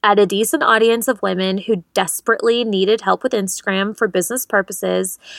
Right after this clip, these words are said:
and that's how my first course idea, Insta Ambassador, came to life. Now, like I said in the beginning of the episode, a year ago on September fifteenth, I launched it. By the end of the launch,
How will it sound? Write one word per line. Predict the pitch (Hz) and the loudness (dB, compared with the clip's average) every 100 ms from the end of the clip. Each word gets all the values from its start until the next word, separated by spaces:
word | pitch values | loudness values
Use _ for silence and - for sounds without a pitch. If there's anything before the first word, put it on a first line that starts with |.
| - - | -20 0
and | 220 202 | 2 2
that's | 202 - | 0 -2
how | 220 | 0
my | 214 | 0
first | - 214 208 - | 0 2 2 0
course | - 214 214 - | -2 0 0 0
idea, | 254 208 185 185 - | 0 0 -2 -2 -4
Insta | 214 190 - | -6 -6 -2
Ambassador, | 220 226 170 170 - 185 190 | -4 -2 -4 -4 -6 -6 -6
came | - 175 175 | -8 -8 -8
to | 190 | -8
life. | - - _ _ _ _ _ _ _ _ _ _ | -8 -10 _ _ _ _ _ _ _ _ _ _
Now, | 233 208 202 | 0 2 2
like | 208 226 | 0 -2
I | |
said | 240 240 208 208 | -2 2 2 2
in | 220 | -2
the | 202 | -2
beginning | 220 196 196 | 0 0 0
of | 220 | -2
the | - | 0
episode, | 190 190 - 165 185 190 - | -2 -2 -2 0 0 -2 0
a | 233 | 0
year | 208 196 202 | 2 0 2
ago | 214 202 196 196 | 2 4 4 4
on | 214 208 | 0 0
September | 233 - 208 202 | -4 -4 -4 -4
fifteenth, | 208 185 - - 196 202 - - _ | -2 -6 -6 -6 -4 -4 -10 -20 _
I | 226 226 | 0 0
launched | 247 415 - - | 0 -4 -4 -4
it. | 180 - _ _ - - - - - | -4 -8 _ _ -20 -20 -20 -20 2
By | 233 | 4
the | 220 240 | 4 2
end | 269 | 4
of | |
the | 311 | 4
launch, | 254 185 190 262 - | 2 2 2 0 -6